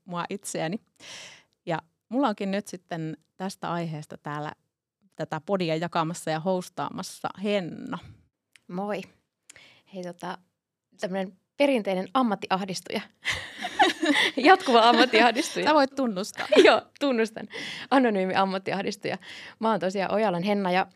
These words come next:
Speaker 2: ja tota, mä oon kanssa miettinyt välillä, että, että vähän niinku koko työurani ja oikeastaan opiskeluuraankin tai opiskeluajankin kohdalla ja varmaan ehkä niinku lapsenakin jo, että ei vitsi, että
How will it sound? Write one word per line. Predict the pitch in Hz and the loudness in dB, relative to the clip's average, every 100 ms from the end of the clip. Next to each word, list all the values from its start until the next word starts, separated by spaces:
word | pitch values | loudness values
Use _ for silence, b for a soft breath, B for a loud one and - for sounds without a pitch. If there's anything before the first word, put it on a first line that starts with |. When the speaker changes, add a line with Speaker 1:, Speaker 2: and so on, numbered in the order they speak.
| b b b _ 170 | b b b _ -6
Speaker 2:
ja | 170 | -6
tota, | 180 185 - _ _ _ _ _ _ _ _ | -2 -4 -4 _ _ _ _ _ _ _ _
mä | 220 | 0
oon | 226 | 2
kanssa | 214 208 | 2 0
miettinyt | 208 185 175 | -2 -2 0
välillä, | 190 180 - | 2 2 0
että, | - 185 - _ - | -2 -6 -10 _ -20
että | - _ _ - _ _ _ 196 | -20 _ _ -20 _ _ _ -2
vähän | 233 | 0
niinku | 226 208 | 2 0
koko | 262 247 | 0 -2
työurani | 247 277 240 254 247 185 | 2 2 4 2 2 2
ja | 208 | 0
oikeastaan | 254 - 330 | -2 -2 0
opiskeluuraankin | 311 - 180 202 160 202 202 214 _ _ _ _ _ _ - | 0 -2 -2 -2 -2 -2 -4 -10 _ _ _ _ _ _ 0
tai | 196 | 2
opiskeluajankin | 233 240 - 185 226 240 185 175 170 269 - _ | 4 0 0 2 4 4 2 -2 -6 -6 -14 _
kohdalla | 220 214 196 175 | -6 0 0 2
ja | 175 196 | 0 0
varmaan | 320 415 | -4 -6
ehkä | 330 277 | -4 -4
niinku | 262 262 | -2 -2
lapsenakin | 349 - 185 160 180 | -2 -4 -6 -6 -4
jo, | 185 | -4
että | 185 214 B B B - | -4 -10 B B B -6
ei | 285 | -4
vitsi, | 330 349 254 | -4 -4 -8
että | 247 | -4